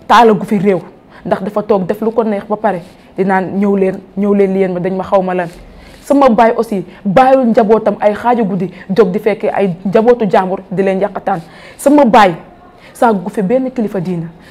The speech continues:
Sama baay dafa gu fi benn affaire boo xamante ne dañ ko xeefe, te yàqataana gu fi benn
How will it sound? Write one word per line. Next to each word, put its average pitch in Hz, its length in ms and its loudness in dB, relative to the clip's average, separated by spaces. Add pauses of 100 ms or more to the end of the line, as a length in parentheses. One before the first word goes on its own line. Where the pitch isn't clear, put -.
(120)
Sama 302 240 4
baay 220 260 4 (500)
dafa 254 200 4
gu 233 160 -4
fi 240 100 -4
benn 269 400 2 (300)
affaire 226 260 0
boo 208 140 2
xamante 196 300 -4
ne 180 60 -6
dañ 185 120 -4
ko 185 100 -6
xeefe, 180 320 -8 (180)
te 240 80 4
yàqataana 220 480 -2
gu 190 160 -6
fi 208 160 -10
benn 247 300 -2